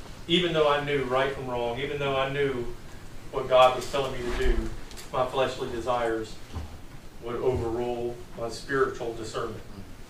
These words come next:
And I just wonder how many people are like that now. But when you truly know Jesus and you commit your life to Him and you submit to Him and you're like, "You know what, Lord? You're in charge and I know you're in charge and nothing's gonna bring me down."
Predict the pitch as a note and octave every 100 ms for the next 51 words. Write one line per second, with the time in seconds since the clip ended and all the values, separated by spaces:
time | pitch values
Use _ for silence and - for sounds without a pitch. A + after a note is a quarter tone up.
0 | - - - - - - - D3+ G3 D3+
1 | D3+ D3 C3+ C3 B2+ - C#3 B2+ A2+ A2+
2 | A2+ A#2 - A2+ G#2+ - - - - -
3 | - - - - - - - - - -
4 | - - - - - - - - - -
5 | - - - - - - - - - -
6 | - - - - C3 C#3 C#3 - F3+ E3
7 | C#3+ C3+ B2+ C3+ C#3 B2+ A2+ B2 B2 -
8 | C3 C3+ C3 A#2+ B2+ - - A#2 A#2 A#2+
9 | B2 C3 B2+ C3+ - - B2+ A2 A2+ A2+
10 | A#2 B2 B2 C3 C3 C3 C#3 - C#3 C3+
11 | - - - - - - - - - C3+
12 | E3 D3 C3+ B2+ B2+ B2+ B2 B2+ C3 C3
13 | A#2+ A#2 B2 B2 A#2+ A#2+ - C#3 D3 C3
14 | B2+ B2+ A#2+ A#2 A2+